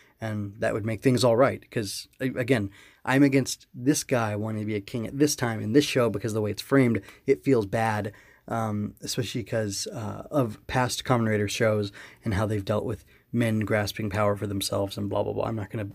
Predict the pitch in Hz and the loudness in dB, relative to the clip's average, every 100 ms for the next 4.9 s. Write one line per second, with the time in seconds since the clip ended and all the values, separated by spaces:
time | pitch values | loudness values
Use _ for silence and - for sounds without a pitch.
0 | - 180 113 107 131 110 101 104 98 104 | -10 -8 -8 0 2 2 0 0 0 0
1 | 101 101 - - - - 117 104 98 95 | -2 -6 -12 -20 -20 -4 0 0 0 -4
2 | 101 - _ 117 98 _ _ _ _ _ | -6 -16 _ -2 -2 _ _ _ _ _
3 | _ _ _ _ _ - - 160 160 233 | _ _ _ _ _ -2 2 4 6 4
4 | 120 117 117 - - 131 - 139 | 0 -6 -6 -6 0 0 2 4